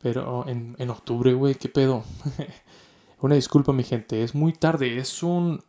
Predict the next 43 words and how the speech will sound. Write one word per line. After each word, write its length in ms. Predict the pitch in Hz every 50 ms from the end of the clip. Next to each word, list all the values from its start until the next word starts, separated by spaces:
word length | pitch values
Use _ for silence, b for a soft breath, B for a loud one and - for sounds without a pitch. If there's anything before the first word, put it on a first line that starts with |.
| _
viernes 520 | - 131 - 170 170 170 170 180 170 160 151
veintiocho 500 | 147 139 131 - 147 147 147 - - 151
de 60 | 143
octubre 340 | - - 160 156 156 151 143
a 20 |
las 320 | 123 123 113 - - -
dos 240 | 139 147 139 - -
y 80 | 123 135
media 240 | 127 117 131 135 127
de 60 | -
la 80 | 113
mañana. 460 | 113 - 101 104 95 - - - - -
Como 180 | - 135 127 127
podrán 340 | - 135 135 135 143 147
ver, 260 | 151 156 156 156 156 b b b b b b b b _
casi, 260 | - 135 131 - 135
casi 340 | - - 135 127 - - - 135
la 80 | 131 117
hora 140 | 120 127 127
del 80 | 123
embrujamiento. 720 | 120 123 123 127 127 - - 131 120 123 123 139 - - - _ _ _ _ _ _ _ _ _ _ _ _ _ _
Y 460 | - 143 139 139 139 139 143 139 139 139
qué 140 | - -
bueno 280 | 185 202 196 196 202 196
que 140 | 202 - 147
les 160 | 139 127 123
gustó 680 | 123 123 - - - - - 131 139 156 160 156 - -
mi 120 | - 135 131
podcast 440 | - - 139 - - 143 - - -
pasado 380 | 127 - - - 127 127 127
acerca 340 | 127 - - 135 - - 131
de 40 | 131
mi 80 | 123
experiencia 480 | 123 - - - 131 123 120 123 131 -
con 120 | - 131
la 60 | 123 127
Ouija. 380 | 127 127 127 127 - - 143 139
La 120 | 131 127
neta, 460 | 131 135 131 - 151 147 143 139 135 - _ _ _ _ _ _ _ _ _ _ _ _ _ _ _ _ _ _ _ _ _ _ _ _ _ _ _
me 100 | 139 131
causa 340 | - 156 165 160 - 180 175
mucha 240 | 170 165 - -
ilusión 680 | 165 151 135 127 - - - 139 139 139 139 143 143 143